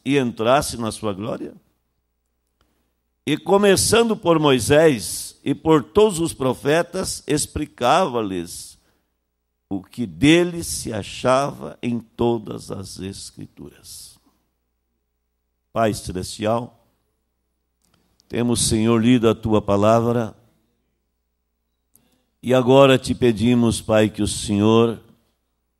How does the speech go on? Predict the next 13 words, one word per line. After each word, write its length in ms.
nos 220
abençoe 720
com 200
a 60
Palavra, 600
que 80
o 60
Teu 200
Espírito 960
possa 760
trazer 440
a 40
unção 640